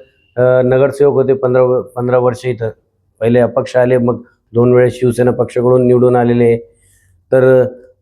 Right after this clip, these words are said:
लोकांचं असं म्हणणं आहे, "आता वडील नाही तर बाबा तुम्ही, तु-, तुम्ही राहा," म्हणे, "आमचं हे नेतृत्व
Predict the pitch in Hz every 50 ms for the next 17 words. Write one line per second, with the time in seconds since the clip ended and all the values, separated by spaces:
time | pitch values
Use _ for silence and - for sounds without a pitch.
0 | _ _ _ 117 123 131 127 135 147 147 135 156 151 151 156 147 143 143 143 143
1 | 147 147 143 135 147 143 143 143 143 139 127 - 131 123 131 135 139 143 139 143
2 | 143 143 139 139 135 135 135 139 139 - 135 139 143 135 - _ _ _ _ 139
3 | 131 127 127 127 - 139 135 147 147 139 135 135 131 131 131 131 131 123 120 120
4 | 123 123 135 131 131 127 127 123 123 123 120 - 135 131 - 135